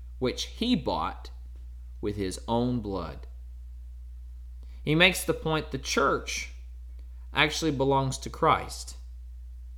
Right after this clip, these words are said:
not us, because he purchased it with his blood. That means it's his. He made the payment.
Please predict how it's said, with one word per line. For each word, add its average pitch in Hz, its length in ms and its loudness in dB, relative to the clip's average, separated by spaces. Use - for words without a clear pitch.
not 135 260 10
us, - 520 0
because 135 260 0
he 240 160 0
purchased - 580 4
it 101 240 -6
with 170 160 4
his 156 260 6
blood. 160 400 2
That 143 140 2
means 123 300 4
it's 156 160 -4
his. - 480 -2
He 110 160 0
made 104 240 -2
the 139 80 -2
payment. 95 520 -4